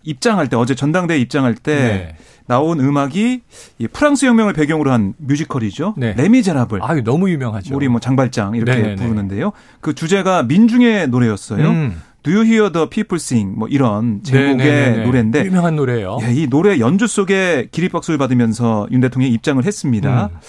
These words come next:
Speaker 1: 아, 그런데 이게 이 노래 자체, 이 가사에 대해서
Speaker 2: 네.
Speaker 1: 이준석 전 대표가 에스엔에스에 글을 올리면서
Speaker 2: 네.
Speaker 1: 어, 한마디 했는데요.
Speaker 2: 음.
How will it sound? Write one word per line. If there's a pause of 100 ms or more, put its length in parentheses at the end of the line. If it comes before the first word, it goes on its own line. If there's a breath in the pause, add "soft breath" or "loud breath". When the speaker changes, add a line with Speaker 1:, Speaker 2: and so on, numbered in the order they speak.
(360 loud breath)
Speaker 1:
아,
그런데
이게
이
노래
자체,
이
가사에
대해서
Speaker 2:
네.
Speaker 1:
이준석
전
대표가
에스엔에스에
글을
올리면서
Speaker 2:
네. (220 loud breath)
Speaker 1:
어,
한마디
했는데요.
Speaker 2:
음.